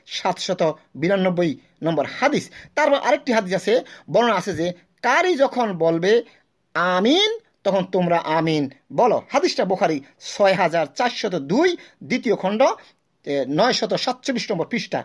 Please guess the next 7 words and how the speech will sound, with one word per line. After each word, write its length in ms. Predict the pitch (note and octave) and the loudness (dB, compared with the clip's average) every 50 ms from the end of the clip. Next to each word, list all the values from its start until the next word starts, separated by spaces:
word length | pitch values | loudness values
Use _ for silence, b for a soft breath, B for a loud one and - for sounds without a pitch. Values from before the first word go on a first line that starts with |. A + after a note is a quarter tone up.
| - - | -4 -2
এই 80 | G3+ | -2
হাদিসটা 320 | F3 E3 D#3 C#3+ - - D3+ | -2 0 -2 -6 -8 -6 -4
পাবেন। 220 | D#3 C#3 B2+ A#2 B B B B B | -4 -4 -4 -6 B B B B B
আরেকটি 340 | - B3 F4 G4 G4 - B3+ | -2 0 0 0 0 -2 -2
হাদিস, 240 | G#3+ F3 C#3+ - - B B B - | -4 -2 -4 -8 -12 B B B -2
ইমাম 260 | F#3 A3+ A#3 G3 D3+ | 0 0 0 0 0
বুখারী, 400 | D3 A3 B3 - C4 G#3+ D#3+ | 0 -2 0 0 -2 -2 -2